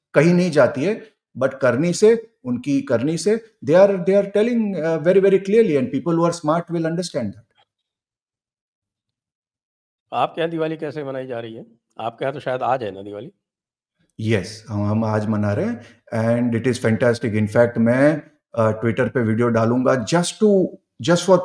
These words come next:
Speaker 1: people to understand कि किस लेवल पे हम लोग यहाँ पे लाइटिंग करते हैं, पटाखे फोड़ते हैं। जैसे वो जो दिल्ली वगैरह में, इंडिया में वोकिज्म होता है कि यहाँ पे ये हो गया, यार दिवाली हम क्रैकर फ्री मनाए, ये फ्री मनाए, वो फ्री मनाए,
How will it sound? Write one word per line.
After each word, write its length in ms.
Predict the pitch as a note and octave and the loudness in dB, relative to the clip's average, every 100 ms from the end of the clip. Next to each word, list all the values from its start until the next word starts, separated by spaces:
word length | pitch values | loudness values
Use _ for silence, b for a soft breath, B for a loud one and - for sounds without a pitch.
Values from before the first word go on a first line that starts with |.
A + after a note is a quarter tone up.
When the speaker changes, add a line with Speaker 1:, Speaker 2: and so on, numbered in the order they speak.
| D3+ | 2
Speaker 1:
people 240 | C#3+ F3+ F3 | 2 2 4
to 100 | B2+ | 4
understand 480 | C#3 D3+ E3+ E3 | 2 2 0 0
कि 120 | E3 D3 | 0 -4
किस 360 | - D#3+ D#3+ | 0 0 2
लेवल 260 | B2+ B2+ D3 | 2 4 4
पे 140 | D3 | 4
हम 140 | C#3 C3 | 4 4
लोग 180 | B2+ | 2
यहाँ 220 | B2 A#2 - | 2 2 0
पे 340 | A#2+ A2+ - _ _ _ - | -2 -2 -8 _ _ _ -2
लाइटिंग 420 | A2+ A2+ A2+ B2 | 4 4 4 0
करते 320 | A#2+ A2+ A2+ A#2 | 2 0 2 2
हैं, 280 | A#2 B2 | 4 2
पटाखे 500 | A2+ - G#2 A#2+ A#2 | 0 0 6 6 6
फोड़ते 340 | A#2 A#2+ A2 A#2+ | 0 0 0 0
हैं। 200 | A#2+ A#2+ B B | 0 -2 B B
जैसे 280 | A#2+ C3+ C#3+ C3 C3 _ | 4 6 8 6 2 _
वो 240 | C3+ B2+ B2+ | 2 4 6
जो 460 | A#2 C3+ A#2 A2 - | 6 4 4 -4 -2
दिल्ली 280 | A#2 B2+ C3 | 4 6 6
वगैरह 320 | B2+ C3 B2+ | 6 6 4
में, 160 | C3 B2 | 4 4
इंडिया 220 | B2+ C3 | 6 6
में 100 | C3+ | 4
वोकिज्म 460 | B2+ A#2 B2+ C3 | 0 -2 -2 -2
होता 260 | B2+ B2 B2+ | 0 0 0
है 80 | A#2+ | 0
कि 120 | B2+ | 0
यहाँ 220 | B2 B2 | 0 0
पे 160 | A#2+ B2 | 0 -2
ये 200 | B2 B2+ | 0 2
हो 180 | A#2+ A#2 | 2 0
गया, 220 | A#2+ A#2+ | 2 0
यार 220 | A#2+ A#2+ | 2 0
दिवाली 440 | A#2 A#2 A#2+ A#2+ | 0 0 0 2
हम 140 | A#2 A#2 | 0 -2
क्रैकर 360 | A#2 A#2 B2+ | -2 -2 -4
फ्री 200 | B2 - | -6 -4
मनाए, 360 | A#2+ A#2 B2 B2 | 0 0 0 -4
ये 160 | B2 B2 | -6 -8
फ्री 240 | - A#2+ | -8 -10
मनाए, 260 | - - A2+ | -8 -6 -6
वो 160 | B2 | -8
फ्री 200 | - - | -12 -12
मनाए, 240 | - - | -12 -12